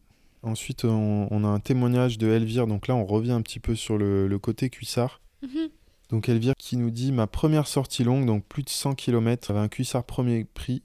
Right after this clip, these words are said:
Speaker 1: qui n'évacuait pas la transpiration. »
Speaker 2: Hi.
Speaker 1: Ah, c'est bien.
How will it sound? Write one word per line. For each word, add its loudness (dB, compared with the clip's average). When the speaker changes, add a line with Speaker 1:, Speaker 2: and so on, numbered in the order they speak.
Speaker 1:
qui -6
n'évacuait -2
pas -2
la 4
transpiration. » -4
Speaker 2:
Hi. -6
Speaker 1:
Ah, -2
c'est -2
bien. 0